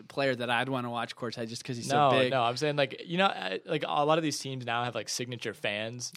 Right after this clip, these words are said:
Speaker 2: You know, like,
Speaker 1: <laughs>
Speaker 2: basically,
Speaker 1: Yeah.
Speaker 2: I'm saying, like, who would you want to see become, like, the Drake of, you know, the Hornets or something like that? Like,
Speaker 1: Yeah.
Speaker 2: I mean, obviously, Two Chainz is mine, but he, he's already, he's courtside all the time, All-Star game,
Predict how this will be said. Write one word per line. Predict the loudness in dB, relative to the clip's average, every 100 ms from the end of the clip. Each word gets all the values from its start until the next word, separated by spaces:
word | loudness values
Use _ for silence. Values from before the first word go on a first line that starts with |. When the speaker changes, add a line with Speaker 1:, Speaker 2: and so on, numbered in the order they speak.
| -10
Speaker 2:
You | -6
know, | -2
like, | -2 -2
Speaker 1:
<laughs> | -4 2
Speaker 2:
basically, | 4 6
Speaker 1:
Yeah. | 4
Speaker 2:
I'm |
saying, | 2 0
like, | 0 -4 -10 _ _ -4
who | -2
would | -2 -2
you | -2
want | 2 2 0 -4
to | -6
see | -4 -4 -6
become, | -8 -8 -6 -4
like, | -6 -8 -10
the | -12
Drake | -6 -4 -4 -4 -8
of, | -6 -6 -10 -16 _ _ _ _
you | -16
know, | -14 -16 -12
the | -12
Hornets | -8 -10 -10 -10 -10
or | -10
something | -14 -14 -16
like | -14 -12
that? | -10 -10
Like, | -10
Speaker 1:
Yeah. | -10 -10 -12
Speaker 2:
I | -16 _ _
mean, | -10 -10 -12 -4
obviously, | -4 -2 -4 -6
Two | -6 -8
Chainz | -6 -6 -8 -10
is | -10 -10
mine, | -10 -10 -10
but | -12
he, | -10 -8
he's | -4
already, | -4 -4
he's | -8
courtside | -6 -4 -2 -2
all | -2
the |
time, | -4 -8 -8 -8
All-Star | -10 -8 -10 -8
game, | -10 -10 -12 -14